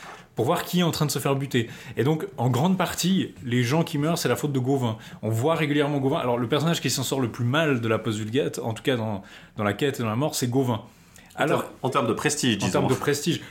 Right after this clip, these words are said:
Speaker 1: parce que, non, bah, il sur-, il survit jusqu'à, jusqu'à la mort Arthur, ce qui est pas le cas de toutes ses victimes, mais il est vraiment présenté comme un menteur, comme trompeur, comme lâche.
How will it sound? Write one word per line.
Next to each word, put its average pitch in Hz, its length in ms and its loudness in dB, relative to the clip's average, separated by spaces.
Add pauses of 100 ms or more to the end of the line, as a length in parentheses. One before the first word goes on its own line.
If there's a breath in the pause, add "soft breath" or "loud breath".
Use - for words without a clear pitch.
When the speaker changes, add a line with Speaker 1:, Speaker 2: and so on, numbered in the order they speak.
(120)
Speaker 1:
parce 123 160 2
que, 160 60 0
non, 156 240 0
bah, 104 100 0
il 101 60 0
sur-, - 160 -4
il 113 80 -4
survit 127 420 2
jusqu'à, 104 560 0
jusqu'à 104 220 -2
la 101 80 0
mort 110 160 0
Arthur, 123 200 0
ce - 60 -4
qui - 80 0
est - 40 -4
pas 110 100 0
le 104 80 -2
cas 113 180 2
de 95 160 -2
toutes 107 180 -10
ses 110 100 -6
victimes, 120 360 0 (300 loud breath)
mais 120 180 0
il 156 140 -4
est 151 80 2
vraiment 160 440 0
présenté 165 540 0
comme 131 160 -2
un 123 60 0
menteur, 143 760 0 (240 loud breath)
comme 123 240 -2
trompeur, 143 640 -2
comme 127 240 0
lâche. 151 580 0